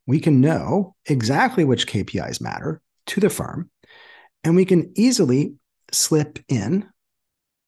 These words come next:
and mention our interest in helping them get those results, as though you would have been doing this for years already. So our ability to get results in what specifically, Stuart? Like, what are you talking about? I don't have any experience.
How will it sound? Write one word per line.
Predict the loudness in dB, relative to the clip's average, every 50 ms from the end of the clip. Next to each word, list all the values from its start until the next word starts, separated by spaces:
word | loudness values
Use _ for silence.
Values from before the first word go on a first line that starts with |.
| _ 0
and | 2 2 4
mention | 4 2 0 -2 -2
our | -2 -2 -2 -2 -4 -6 _
interest | 0 2 2 2 2 0 -2 0 0
in | 0
helping | -2 -2 -2 -6 -4 -2 -2 -2 -2 -2
them | -4 -4 -4 -4 -4 -4
get | -4 -6 -6 -8 -8 _ -6
those | -4 -2 -2 -2 -2 -2
results, | -2 0 0 0 -2 -2 -4 -8 -8 -8 -10 _ _ _ _ _ _ _ _ _ -2
as | 0 0 0 0 0
though | 0 2 2 2 2
you | 4 4 2 4
would | 4 2 2
have | 2 0 -2 -2 -2
been | 0 2 2 2 2
doing | 4 4 4 4 4
this | 2 0 -2 -2
for | -2 -2 0 0
years | 0 2 2 2 2 2 0 -2
already. | -4 -4 -2 -2 -2 -2 -2 -4 -6 -10 -14 _ _ _ _ _ _ _ _ _ _ _ _ _ _ -20 -20 -20 -20 -20 -12 -6
So | -4 -4 -2
our | 0 0 0
ability | 0 2 4 4 4 4 4 2 2 0 0 0
to | 0 -4 -4
get | -2 -2 -2 -2 -4 -6 -10 _ _
results | 0 0 2 4 2 2 2 0 -4 -4 -6 -6 -4 -2 0
in | 2 2 2 0 0 -2 -2 -4 -4 -6 -6 -4
what | -4 -4 -4 -4 -6 -8 -8 -8 -10 -10
specifically, | -8 -6 -4 -4 -4 -4 -4 -8 -10 -12 -12 -10 -10
Stuart? | -10 -10 -8 -8 -8 -6 -6
Like, | -6 -6 -6 -6
what | -8 -6 -2 0 2
are | 2
you | 2 2
talking | 2 2 0 0 0 -2 -2
about? | -2 -2 -2
I | -4
don't | -4 -4
have | -2 -2 -2 -2
any | 0 -2
experience. | -2 -2 -6 -6 -4 -2 0 0 0 0 0 -2 -4 -6